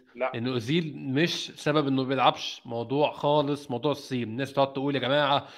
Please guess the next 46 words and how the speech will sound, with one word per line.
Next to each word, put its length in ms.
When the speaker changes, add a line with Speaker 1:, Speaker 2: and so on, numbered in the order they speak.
Speaker 2:
هو 240
ده 220
آخرة، 380
هو 260
ده 100
الجزاء 460
اللي 160
يقف 340
في، 280
في 120
طريق 140
الحق." 360
الموضوع 340
بيقلب 460
بقى 160
يا 60
دكتور، 300
يعني، 580
كان، 400
يعني 560
أوزيل 220
شهيد، 360
وإن 200
أوزيل 400
شهيد 240
الحق. 420
يا 40
جماعة، 220
هو 200
أوزيل 320
بعد 380
ما 120
اتكلم 360
في 60
موضوع 180
الصين، 400
أوزيل 220
Speaker 1:
بالظبط. 140
Speaker 2:
لاعب 300
لحد 380
ما، 120
يعني 120
لحد 200
نهاية 180
اللوك 220
داون، 200